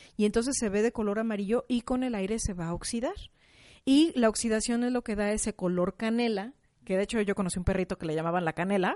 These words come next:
<laughs> porque era de ese color, y entonces es el color característico. Normalmente deben dejarle unas veinticuatro horas como a que se ventile, y después se deja secar, eh, puede ser un secador solar o puede ser directamente al sol,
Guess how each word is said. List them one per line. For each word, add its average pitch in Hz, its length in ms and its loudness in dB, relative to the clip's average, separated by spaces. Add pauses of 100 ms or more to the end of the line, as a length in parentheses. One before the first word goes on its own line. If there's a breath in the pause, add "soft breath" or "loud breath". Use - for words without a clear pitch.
<laughs> 240 100 6
porque 220 240 6
era 226 180 6
de 214 140 6
ese 240 180 4
color, 269 380 2 (500 loud breath)
y 233 140 4
entonces 285 480 2
es 247 160 2
el 254 100 2
color 202 260 -2
característico. 214 800 -4 (460 loud breath)
Normalmente 240 580 6
deben 262 200 2
dejarle 226 320 -2
unas 226 200 0
veinticuatro 196 580 -2
horas 214 220 -2
como 180 200 -4
a - 40 -16
que 160 80 -4
se 170 140 -2
ventile, 220 520 -4 (400 soft breath)
y 233 120 4
después 302 680 0
se 208 220 0
deja 202 260 -2
secar, 202 600 -4
eh, 175 360 -2
puede 220 240 2
ser 240 180 0
un 233 80 0
secador 190 400 -6
solar 202 500 -6
o 233 40 -4
puede 202 220 0
ser 202 160 -4
directamente 185 640 -4
al 160 100 -2
sol, 277 280 -2